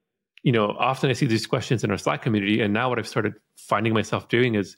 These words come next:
instead of answering the question directly, I just link them to an example in our public repo, and I say, "Hey, here's how we're doing this." And that gets people, like, ninety-five percent of the way there. It's like, "Oh, okay, I see. I'm supposed to connect these two things. In this way, I had to define this in this other way.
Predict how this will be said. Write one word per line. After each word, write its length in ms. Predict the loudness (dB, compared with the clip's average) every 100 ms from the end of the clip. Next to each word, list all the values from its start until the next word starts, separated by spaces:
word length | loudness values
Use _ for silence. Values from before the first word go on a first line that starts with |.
| _ -20 -20 _ _
instead 160 | -2 0
of 100 | 0
answering 360 | -4 -2 0 0
the 80 |
question 400 | 0 -2 -2 -4
directly, 540 | 0 -2 -2 0 -2 -2 -18 _ _ -8
I 100 | -6
just 220 | -6 0
link 220 | 0 0
them 220 | -2 -2
to 160 | -2 -2
an 100 | -2
example 540 | -2 -2 -2 -2 -2
in 140 | 0 0
our 120 | -2
public 340 | -4 -6 -4
repo, 280 | -4 -2 -2
and 100 | -4
I 20 |
say, 200 | -6 -8 -2
"Hey, 180 | -2 0
here's 200 | -4 -2
how 100 | -4
we're 100 | -2
doing 240 | -2 0
this." 340 | 0 -2 -8 -20 _ _ _ _ _
And 100 | -2
that 140 | -2 -2
gets 140 | -4
people, 280 | -4 -2 0
like, 220 | 0 -2
ninety-five 420 | -2 -2 -2 -4
percent 280 | -6 -8 -6
of 60 | -4
the 80 | -4
way 180 | -4
there. 200 | -6 -6
It's 140 | -8 -8
like, 140 | -8
"Oh, 160 | -4 -2 -4
okay, 220 | -4 -6
I 40 |
see. 220 | -6 -6
I'm 120 | -8 -8
supposed 260 | -10 -12
to 40 | -6
connect 320 | -4 -4 -6
these 140 | -10
two 140 | -10 -10
things. 400 | -8 -10 -12 -20 _ _ _ _ 0
In 60 |
this 160 | 0 2
way, 240 | 0 0
I 80 | -2
had 100 | -2
to 60 | -2
define 380 | -2 -2 -2 0
this 220 | -2 -4
in 100 | -6
this 140 | -4
other 200 | -2 0
way. 320 | 2 0 -2